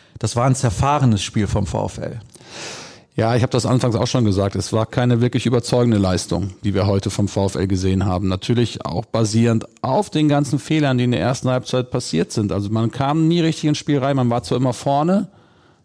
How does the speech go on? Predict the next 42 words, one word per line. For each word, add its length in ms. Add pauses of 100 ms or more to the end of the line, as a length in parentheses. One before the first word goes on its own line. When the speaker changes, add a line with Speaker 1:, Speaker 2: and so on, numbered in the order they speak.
(140)
Speaker 2:
bis 160
zum 140
Unentschieden, 580
dann 240
zum 220
Pausentee, 720 (480)
aber 220
ansonsten 720 (100)
hatte 200
man 80
immer 120
das 160
Gefühl, 220
ja, 340
läuft 300
schon 140
irgendwie. 440 (420)
Und 240
dieses, 280
„Es 220
läuft 260
schon 140
irgendwie“, 500
das 200
kann 180
aber 100
auch 80
mal 160
immer 180
ganz 220
schnell 160
in 80
die 80
Hose 280
gehen. 300 (420)
Und 120
das 160
Gefühl 260
hatte 180
man 140
heute 220
mal 200